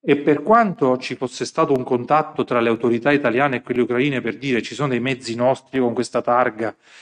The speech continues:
che si stanno spostando così e così", la tensione era altissima, perché non sai mai se il ragazzino col Kalashnikov dall'altra parte della strada ha ricevuto indicazioni, "Se trovate dei tre fuoristrada di quel colore non li toccate",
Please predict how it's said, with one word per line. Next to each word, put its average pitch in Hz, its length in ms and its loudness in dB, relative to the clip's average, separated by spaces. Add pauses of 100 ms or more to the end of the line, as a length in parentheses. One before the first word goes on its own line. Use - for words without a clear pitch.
(180)
che 120 120 -6
si 113 120 -2
stanno 123 280 0
spostando 117 600 -2
così 120 220 0
e 147 80 -2
così", 156 680 -2
la 123 140 2
tensione 139 400 2
era 123 120 2
altissima, 180 640 0
perché 135 360 -4
non 123 120 0
sai 123 200 0
mai 147 240 2
se 120 320 -2 (280)
il 117 140 -6
ragazzino 120 640 0
col 117 160 0
Kalashnikov 120 720 0
dall'altra 117 380 0
parte 117 320 0
della 110 160 -4
strada 117 600 0 (280)
ha 127 140 2
ricevuto 127 520 -2
indicazioni, 120 720 2
"Se 120 140 -4
trovate 131 280 2
dei 123 200 2
tre 127 200 -4
fuoristrada 123 760 -2
di 120 100 2
quel 117 180 -2
colore 123 560 0 (440)
non 120 140 -4
li 120 120 -2
toccate", 117 760 0